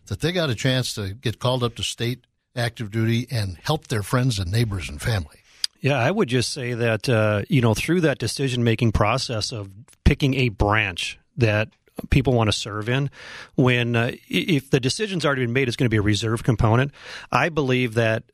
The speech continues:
Speaker 2: the, the National Guard always gets that special attention once that person hears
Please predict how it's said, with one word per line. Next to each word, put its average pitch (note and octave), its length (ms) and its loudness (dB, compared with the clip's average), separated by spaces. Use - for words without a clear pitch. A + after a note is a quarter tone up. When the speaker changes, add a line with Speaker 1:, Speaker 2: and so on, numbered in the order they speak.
Speaker 2:
the, A2+ 300 0
the C3 100 2
National B2 480 0
Guard A#2+ 420 0
always B2+ 400 2
gets B2+ 220 0
that A2 160 -4
special A#2 400 -4
attention G#2+ 540 -2
once C3+ 480 0
that A#2+ 240 0
person A#2 360 -2
hears G2+ 680 -2